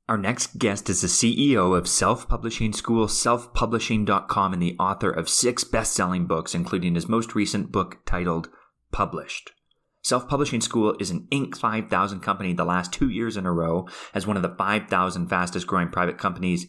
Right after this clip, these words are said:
in the United States. Our next guest is also the host of the Seven Figure Principles podcast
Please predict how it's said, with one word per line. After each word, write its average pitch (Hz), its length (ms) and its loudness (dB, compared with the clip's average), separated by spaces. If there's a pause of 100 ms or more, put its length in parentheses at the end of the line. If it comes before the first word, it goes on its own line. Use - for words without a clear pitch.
(120)
in 110 200 2
the 101 80 2
United 85 460 2
States. - 600 -4 (640)
Our 101 80 0
next 113 320 -2
guest 113 260 0
is 95 120 0 (120)
also 123 400 2
the 107 120 0
host 104 420 0
of 92 100 -2
the 92 80 -4
Seven 107 320 0
Figure 90 260 0
Principles 135 460 0
podcast 123 640 -2